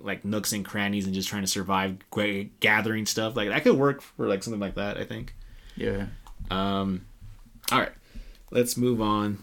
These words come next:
Speaker 1: to our next story. And the last one right here.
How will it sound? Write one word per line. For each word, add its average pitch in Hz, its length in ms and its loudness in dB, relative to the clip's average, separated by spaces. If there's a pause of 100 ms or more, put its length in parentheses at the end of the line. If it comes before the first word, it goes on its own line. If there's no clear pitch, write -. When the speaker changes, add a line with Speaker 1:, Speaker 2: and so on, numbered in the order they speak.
(160)
Speaker 1:
to 117 180 0
our 110 140 2
next 92 360 0
story. 87 720 -2 (1500)
And 131 120 6
the 143 40 8
last 131 280 8
one 113 100 4
right 117 100 4
here. 95 360 2